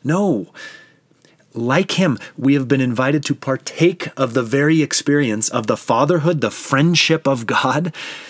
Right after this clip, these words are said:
and because of him, to follow him back unto heaven itself. You see, our friend's ascension is the first of a pattern for his friends.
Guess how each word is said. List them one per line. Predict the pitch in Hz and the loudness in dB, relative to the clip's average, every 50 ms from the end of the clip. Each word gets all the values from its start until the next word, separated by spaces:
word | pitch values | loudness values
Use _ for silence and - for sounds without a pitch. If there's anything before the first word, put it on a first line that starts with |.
| - - - - - - - _ _ _ _ _ _ - | -20 -20 -20 -20 -20 -20 -20 _ _ _ _ _ _ -10
and | - 113 110 | -6 -4 -4
because | 110 113 - 156 147 143 | -2 -2 0 0 0 0
of | 160 160 | 0 0
him, | 170 180 175 - - - - _ _ _ | -2 -2 -4 -6 -10 -18 -20 _ _ _
to | - - 127 | -4 -4 -4
follow | 117 - - - - - - 147 135 147 160 151 175 180 190 190 170 - _ | -4 -6 -8 -10 -6 0 2 4 4 4 4 4 4 2 2 0 -4 -10 _
him | - - 170 151 113 113 127 135 - _ - | 0 2 4 4 4 2 -2 -4 -6 _ -4
back | - 151 139 135 147 - - - _ _ - | -2 -2 0 0 -2 -4 -8 -10 _ _ -2
unto | 135 135 139 147 143 - 143 135 135 135 | 0 0 2 0 2 2 2 2 2 0
heaven | - - 131 123 120 120 | -2 -2 0 0 0 0
itself. | 127 131 - - - 110 92 80 - - - - _ _ _ _ _ _ _ _ _ _ _ _ _ _ _ _ _ _ _ _ _ _ _ _ _ _ _ _ - | 0 -2 -2 -2 -2 -2 -4 -4 -8 -14 -16 -18 _ _ _ _ _ _ _ _ _ _ _ _ _ _ _ _ _ _ _ _ _ _ _ _ _ _ _ _ -4
You | 151 143 | -2 0
see, | - 180 - | 0 0 0
our | - - 151 165 | 0 0 0 0
friend's | 151 - - - 175 175 180 190 202 202 - - - - | -2 -4 -4 0 0 2 2 2 2 0 0 -2 -2 -2
ascension | 139 139 - - - - - 185 196 190 - - - 101 87 92 98 - - - - - - - - - _ _ _ _ _ _ _ _ _ | -2 0 0 0 0 0 2 2 0 0 0 -2 -2 -2 -4 -6 -8 -10 -14 -16 -18 -18 -20 -20 -20 -20 _ _ _ _ _ _ _ _ _
is | 131 131 127 | -2 0 0
the | 139 | 0
first | 139 - - 165 165 156 - - | 0 2 2 2 2 2 0 -2
of | 123 | -4
a | 131 | -4
pattern | 123 - - - 175 175 147 120 95 87 85 85 | -4 -4 -2 0 0 0 0 -2 -4 -6 -8 -8
for | - - 117 | -8 -8 -6
his | 107 113 110 | -6 -4 -6
friends. | - - 147 139 127 95 87 - - - | -4 -2 -2 -4 -4 -6 -8 -12 -14 -16